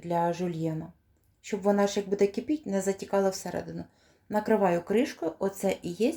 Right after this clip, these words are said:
наша парова баня. На п'ятнадцять хвилин. Покажу вам трохи цього стрьомного процесу. Ось так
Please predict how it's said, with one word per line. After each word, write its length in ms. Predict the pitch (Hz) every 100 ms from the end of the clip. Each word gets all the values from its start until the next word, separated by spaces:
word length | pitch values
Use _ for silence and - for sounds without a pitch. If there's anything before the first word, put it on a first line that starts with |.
| -
наша 260 | 190 196
парова 400 | 180 170 175 190
баня. 380 | 196 165 160 165 - _ _ _ -
На 140 | 170
п'ятнадцять 640 | 165 170 175 202 247 -
хвилин. 500 | - 226 208 156 160 175 _ - - - - - - - - - -
Покажу 280 | 190 190 190
вам 240 | 175 175 -
трохи 260 | 180 180
цього 280 | - 170 165
стрьомного 460 | - 180 175 170 165
процесу. 540 | 165 - 208 220 226 - - - - - - - - -
Ось 160 | 175 -
так 300 | 170 165